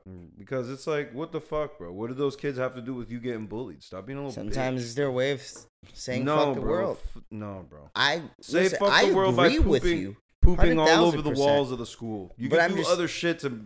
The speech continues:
Speaker 1: fuck the world.
Speaker 2: Yeah, but I'm just saying, like,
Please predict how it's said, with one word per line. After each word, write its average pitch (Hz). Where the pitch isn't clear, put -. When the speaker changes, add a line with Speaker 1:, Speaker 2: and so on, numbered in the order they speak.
Speaker 1:
fuck 147
the 120
world. 117
Speaker 2:
Yeah, 151
but 139
I'm 180
just 180
saying, 151
like, 117